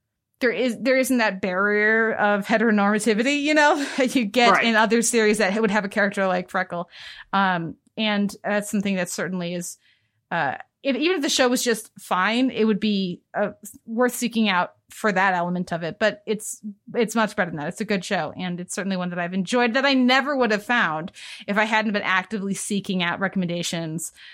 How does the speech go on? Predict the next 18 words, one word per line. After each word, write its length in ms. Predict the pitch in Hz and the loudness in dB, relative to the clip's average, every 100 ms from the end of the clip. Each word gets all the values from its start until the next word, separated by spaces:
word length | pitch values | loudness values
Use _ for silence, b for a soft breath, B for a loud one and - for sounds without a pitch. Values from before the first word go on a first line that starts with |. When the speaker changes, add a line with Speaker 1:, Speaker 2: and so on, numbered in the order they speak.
| B B | B B
Speaker 1:
for 160 | - 220 | -4 -4
streaming 380 | - 220 185 165 | 0 0 0 -2
series. 360 | 180 98 95 | -4 -6 -8
So, 540 | - - 185 175 156 - | -8 -2 0 0 -2 -4
um, 440 | 175 160 151 147 - - | -4 -4 -4 -8 -10 -6
yeah, 180 | 180 151 | -4 -2
I, 320 | 180 185 185 _ _ | -2 -2 -6 _ _
that's 220 | 262 254 262 | -4 -2 0
where 100 | 240 | 0
I 100 | 226 | 0
guess 200 | 220 226 | -2 -4
I 60 | |
will, 100 | 226 | -2
I 140 | 220 202 | 0 0
will 100 | 196 | 0
leave 180 | 220 202 | 0 0
it 100 | 202 | -2
that, 180 | 185 | -2